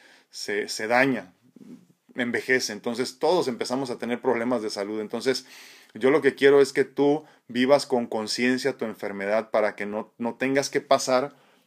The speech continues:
por todo lo que yo pasé en soledad. A mí no hubo nadie que me guiara. Yo tenía, de alguna forma, la experiencia de mis tíos antes de mí. Yo los veía con mucha valentía, pero ellos no hablaban de sus experiencias.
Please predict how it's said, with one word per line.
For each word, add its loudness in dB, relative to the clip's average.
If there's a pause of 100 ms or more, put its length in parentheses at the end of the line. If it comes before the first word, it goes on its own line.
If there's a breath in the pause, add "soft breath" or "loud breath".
(160)
por 4
todo 6
lo 6
que -6
yo -4
pasé 0
en 0
soledad. -2 (300 soft breath)
A -12
mí 0
no 0
hubo 2
nadie -2
que -8
me -6
guiara. 4
Yo -4
tenía, 2 (200 soft breath)
de -4
alguna 0
forma, 2
la 4
experiencia -4
de -2
mis -10
tíos 0
antes -4
de -6
mí. -4
Yo 0
los 0
veía 0
con -6
mucha -4
valentía, -2
pero -4
ellos -2
no 0
hablaban 2
de -8
sus -16
experiencias. -12